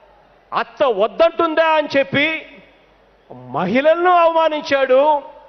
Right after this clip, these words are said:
ఈ బాబే. మూడు రాజధానులు వద్దు అని అన్ని ప్రాంతాలను అవమానించాడు ఈ బాబే. గవర్నమెంట్ బడులలో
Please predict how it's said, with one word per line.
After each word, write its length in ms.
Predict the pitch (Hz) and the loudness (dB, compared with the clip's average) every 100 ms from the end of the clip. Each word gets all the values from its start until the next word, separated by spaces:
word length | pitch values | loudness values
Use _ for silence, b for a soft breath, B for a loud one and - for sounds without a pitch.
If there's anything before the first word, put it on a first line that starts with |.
| - _ _ _ _ - | -20 _ _ _ _ -18
ఈ 280 | 120 185 226 | -10 -4 -2
బాబే. 420 | 190 226 - 294 285 - - - - _ _ _ _ _ _ _ _ _ _ _ 117 | 0 0 2 2 0 -6 -20 -20 -20 _ _ _ _ _ _ _ _ _ _ _ -10
మూడు 340 | 139 254 294 269 | -2 0 2 2
రాజధానులు 580 | 277 311 320 330 320 320 285 | 2 0 -2 0 0 0 0
వద్దు 220 | 294 311 330 | 0 2 2
అని 180 | 320 330 349 - - - - _ _ _ _ _ _ | 2 0 -4 -8 -20 -20 -20 _ _ _ _ _ _
అన్ని 480 | 165 285 330 311 277 | -6 -4 -6 -6 -6
ప్రాంతాలను 800 | - 208 233 330 - 330 311 302 285 240 | -4 -4 -2 -2 -2 0 0 2 2 2
అవమానించాడు 760 | 285 330 339 339 311 302 277 294 302 - - - - _ _ _ _ - | 2 0 0 -2 -2 2 2 2 0 -6 -18 -20 -20 _ _ _ _ -14
ఈ 300 | 123 156 240 247 | -6 0 2 2
బాబే. 420 | 233 294 311 320 294 - - - - _ _ _ _ _ _ _ _ _ - 120 220 | 2 2 2 2 0 -8 -18 -20 -20 _ _ _ _ _ _ _ _ _ -20 -6 -2
గవర్నమెంట్ 540 | 285 311 320 311 302 | 2 2 2 2 0
బడులలో 540 | 269 294 320 320 294 | 0 0 2 2 4